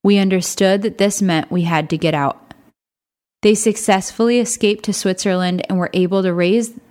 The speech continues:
their children in the faith, serving God in freedom the rest of their lives.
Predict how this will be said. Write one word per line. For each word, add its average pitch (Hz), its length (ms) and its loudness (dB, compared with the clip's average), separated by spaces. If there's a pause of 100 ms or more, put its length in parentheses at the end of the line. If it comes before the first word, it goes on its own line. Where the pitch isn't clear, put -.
their 208 300 0
children 185 560 -2
in 175 180 0
the 190 80 0
faith, 170 320 -4 (380)
serving 190 440 0
God 180 380 2
in 185 140 -2
freedom 202 580 0
the 170 80 -2
rest 180 320 0
of 180 140 -2
their 165 180 2
lives. 151 480 -4